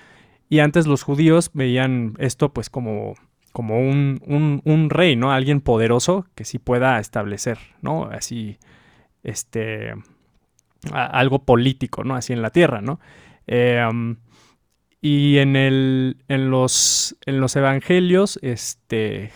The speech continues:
Jesús, por ejemplo, trata de evitar que le, o sea, en, en el primer evangelio, en Marcos, pues, trata de evitar que, que se le diga el Mesías, porque para, para los romanos, ser Mesías,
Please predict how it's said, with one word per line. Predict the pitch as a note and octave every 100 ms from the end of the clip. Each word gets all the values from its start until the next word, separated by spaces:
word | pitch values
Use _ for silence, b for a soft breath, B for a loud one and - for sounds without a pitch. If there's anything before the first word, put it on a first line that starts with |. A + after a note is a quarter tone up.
| -
Jesús, | B2 - C#3
por | - C#3+
ejemplo, | A#2+ C3 B2+ C#3 C3+
trata | C#3 C3 D3
de | C3+ A#2
evitar | A2 - A#2+ -
que | A#2
le, | G#2+ -
o | A2+
sea, | B2
en, | A#2 G#2+
en | B2
el | A#2
primer | B2 C3+ D#3
evangelio, | B2+ C#3+ D3+
en |
Marcos, | B2 C3 E3
pues, | - -
trata | B2 A#2+ C#3+
de | A2
evitar | G#2 A#2 A2+
que, | C3+ A2 G2+ b b b b b b _
que | B2+
se | A#2+
le | A2+
diga | B2 C3
el | C#3
Mesías, | C#3 F#3+ D#3+ F#3+ - _ _
porque | G#2 G#2+ - A2+
para, | - A2+ G#2+ G#2 F#2+ - _ _ _ _ _ _ _ _ _ _ _ _ _
para | - A#2+
los | A#2+
romanos, | A#2+ D3 F3 D#3+ G3
ser | - D3
Mesías, | E3 D3 D3+ F3+ C4+ -